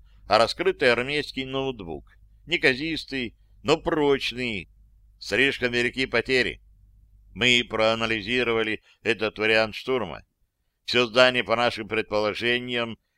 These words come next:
напичкано минами и растяжками. Снять их бесшумно все,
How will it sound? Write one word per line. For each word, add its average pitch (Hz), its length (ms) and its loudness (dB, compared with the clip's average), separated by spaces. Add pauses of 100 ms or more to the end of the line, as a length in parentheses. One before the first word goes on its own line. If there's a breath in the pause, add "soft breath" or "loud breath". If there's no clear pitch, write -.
(120)
напичкано 110 640 -4
минами 117 440 -4
и 117 120 -4
растяжками. 101 840 -2 (420)
Снять 131 420 2
их 123 180 -4
бесшумно 120 720 -2
все, 123 440 0